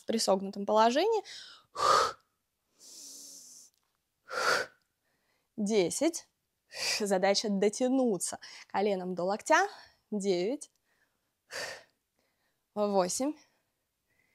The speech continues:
Семь. Не торопимся. Шесть. Держим баланс. Пять. Четыре. Три. Два.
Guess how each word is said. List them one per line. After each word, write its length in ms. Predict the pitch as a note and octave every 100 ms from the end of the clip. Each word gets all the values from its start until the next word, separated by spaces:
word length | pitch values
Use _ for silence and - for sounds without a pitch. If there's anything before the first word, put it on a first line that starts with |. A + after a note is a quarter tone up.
| _ _ _ _ _ _
Семь. 580 | - - - G3 F3+ C4 - _ _ _ _
Не 240 | G#3+ G3 G3+
торопимся. 600 | C4 C4+ B3 F#3+ - F3 _ _ _ _
Шесть. 580 | - - F#3+ F#3+ A3+ - - - _
Держим 460 | - F3+ G#3 C4 C#4
баланс. 540 | C#4 C4 G#3 F#3+ - - - _ _ _ _
Пять. 480 | - F#3+ F#3 C4+ - _ _ _ _ _ _ _ _ - _ _ _ _ _ _ _ _ _ -
Четыре. 600 | - A3+ G#3 F3+ F#3+ E4 - _ _ _ _ _ _ _ _ _ _ _ _ _ _ _ _ _ _
Три. 360 | G#3+ G3 F#3 D4+ - _ _ _ _ _ _ _ - B5+ B5+ _ _ _ _ _ _ _ - -
Два. 420 | F#3+ G3 F3+ F#3